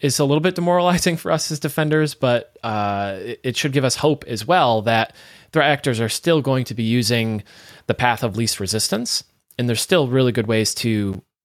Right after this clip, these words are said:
defend against that and detect those things. Um, because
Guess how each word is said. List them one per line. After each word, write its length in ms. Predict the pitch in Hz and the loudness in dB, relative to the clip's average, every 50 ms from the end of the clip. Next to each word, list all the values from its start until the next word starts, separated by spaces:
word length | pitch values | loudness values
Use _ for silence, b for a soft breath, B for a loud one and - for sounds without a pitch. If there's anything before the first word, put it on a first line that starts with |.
| _ _ _ _ _ _ _ | _ _ _ _ _ _ _
defend 480 | - - 110 - - 120 110 110 110 107 | -4 -4 -2 -2 0 0 2 2 2 2
against 380 | 104 95 110 107 98 - - - | 0 0 0 0 0 -2 0 2
that 280 | 107 101 98 95 - | 2 2 2 2 -2
and 140 | - 107 98 | -4 -6 -6
detect 380 | 90 95 - - 107 101 - - | -6 -4 -2 -2 -2 -2 -2 -6
those 220 | 92 90 - - | -6 -6 -6 -6
things. 500 | - 95 87 87 87 87 - - - - B B B B B B B B B B | -4 -4 -6 -6 -6 -4 -2 -2 -2 -2 B B B B B B B B B B
Um, 300 | - 92 90 90 92 98 | -8 -6 -6 -6 -4 -4
because 500 | 107 101 123 113 104 95 - - - | -4 0 0 0 0 0 0 -2 -4